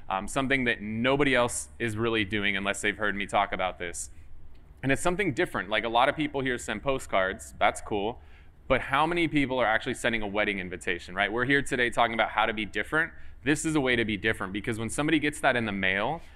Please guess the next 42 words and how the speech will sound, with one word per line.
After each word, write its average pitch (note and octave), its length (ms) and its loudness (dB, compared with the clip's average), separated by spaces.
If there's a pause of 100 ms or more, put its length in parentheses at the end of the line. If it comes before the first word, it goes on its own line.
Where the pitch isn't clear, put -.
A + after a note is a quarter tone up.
(180)
and A2+ 160 2
they C3 140 4
open B2 300 -2
that, D#3+ 120 2
like, G2 160 -4
"Wow, D3 240 -2
this C3 240 -6
is, - 300 -10
this F3+ 100 -12
is E4 140 -6
fancy," F3+ 480 -2
right? A#2 200 0
Like, C#3 160 -2
I've, D#3+ 140 2 (180)
they've A2 140 -4
never C#3+ 220 -2
gotten F#3+ 260 2
something G#2+ 340 -4
like F#2+ 220 0
that F#2 160 0
before. F#2+ 380 -4 (180)
Like, A#2 240 0
instantly, C3 840 -2
you've B2+ 180 0
already C#3+ 220 2
differentiated A2+ 680 0
yourself F#2+ 460 -2
from G2 160 -2
the F#2+ 80 -2
competition. F#2+ 720 -4 (460)
That A#2 200 6
goes C#3+ 220 2
out C3+ 140 8
on B2 180 4
Monday. G2+ 480 0 (460)
Tuesday, E3 400 6
we D#3 100 6
start C3+ 260 4
running B2 220 2
social A#2+ 320 -2
media G2 320 2
ads, F2 540 0